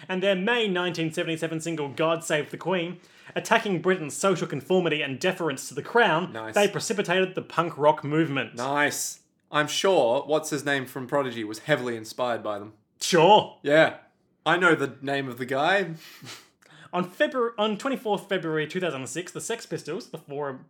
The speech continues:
Speaker 1: original members plus, uh, Vicious, which I'm assuming is Sid Vicious, yeah,
Speaker 2: Uh-huh.
Speaker 1: were inducted into the Rock and Roll F-, Hall of Fame, but they refused to attend the ceremony, calling the museum a piss stain.
Speaker 2: Nice!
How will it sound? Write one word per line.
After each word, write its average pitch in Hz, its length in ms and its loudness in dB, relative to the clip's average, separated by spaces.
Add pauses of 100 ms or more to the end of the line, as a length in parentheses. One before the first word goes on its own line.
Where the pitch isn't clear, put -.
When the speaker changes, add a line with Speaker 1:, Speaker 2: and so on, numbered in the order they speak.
(120)
Speaker 1:
original 143 220 -10
members 131 420 -8
plus, - 520 -10
uh, 113 320 -8
Vicious, 139 520 -12
which 131 140 -16
I'm 113 80 -16
assuming 110 240 -16
is - 100 -18
Sid 131 220 -10
Vicious, 190 400 -12
yeah, 131 120 -6
Speaker 2:
Uh-huh. 113 200 -10 (380)
Speaker 1:
were 170 120 0
inducted 190 440 0
into 175 160 -4
the 143 100 -6
Rock 190 200 -2
and 185 100 0
Roll 170 340 0
F-, - 260 -20
Hall 170 260 0
of 175 120 -8
Fame, 110 380 -4 (180)
but 151 140 -6
they 139 80 -4
refused 139 480 -6
to 160 100 -4
attend 156 360 -6
the 139 60 -10
ceremony, 151 640 -4 (160)
calling 185 280 0
the 180 60 -2
museum 170 640 -4
a 143 120 0
piss 190 340 -6
stain. 117 580 -6 (200)
Speaker 2:
Nice! 165 1040 6